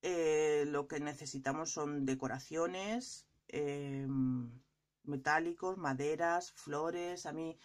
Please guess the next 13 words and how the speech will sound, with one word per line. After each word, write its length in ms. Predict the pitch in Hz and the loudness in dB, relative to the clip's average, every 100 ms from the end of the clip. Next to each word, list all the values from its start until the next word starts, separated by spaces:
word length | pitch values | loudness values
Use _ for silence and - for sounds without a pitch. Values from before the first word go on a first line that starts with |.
| - _ | -20 _
yo 100 | - | -8
tengo 180 | - 160 | -6 -4
muchas 320 | 160 147 139 | -4 -4 -6
flores 340 | - 175 185 196 | -4 0 0 0
porque 240 | 151 156 | -8 -4
me 100 | 143 | 2
encanta 440 | 135 135 160 135 | 2 4 2 2
utilizar 560 | 165 135 143 135 151 139 | -4 -4 -8 -6 -2 -4
flores 480 | 143 156 147 147 147 | -2 -4 -2 -2 -2
en, 280 | 143 147 - _ - _ _ | -4 -6 -10 _ -20 _ _
en 240 | - 156 151 | -4 -2 2
los 580 | 151 147 147 147 143 - | 2 4 2 2 -2 -4
proyectos. 880 | - 147 165 180 - 214 269 269 | -2 0 0 -2 0 4 4 2